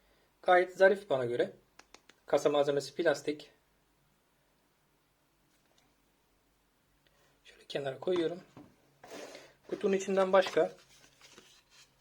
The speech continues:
böyle bir şey çıktı. Bir tane şarj aletimiz. On beş watt olduğunu biliyorum. Bakalım.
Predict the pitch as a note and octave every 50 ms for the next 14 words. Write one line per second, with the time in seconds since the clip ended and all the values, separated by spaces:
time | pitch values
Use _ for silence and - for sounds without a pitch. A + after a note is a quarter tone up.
0 | - - - D3+ C#3 C#3 - - D#3 E3+ - - F3 - - F#3 F#3+ F#3 - -
1 | - - - - - - - - - - - - - - - - - - - -
2 | - - - - - - - - - - - - - _ _ _ _ _ _ _
3 | _ _ _ _ _ - A3+ G3+ - C#3+ C3+ C#3+ D#3+ F3 E3+ - - _ _ _
4 | - - G3 F3+ D#3 C3+ B2+ B2 B2 B2 - C3+ E3 F3 - - - _ _ _
5 | _ _ _ _ _ _ - F3 D#3+ D3 C3+ B2+ B2 - C3 B2 C3 C3+ C3 C3
6 | D3+ E3+ F3+ F#3+ F3+ F3+ F3+ F#3+ F#3+ F#3+ - - _ _ _ _ _ _ - F3+
7 | D#3 - - B2+ C#3 D3+ -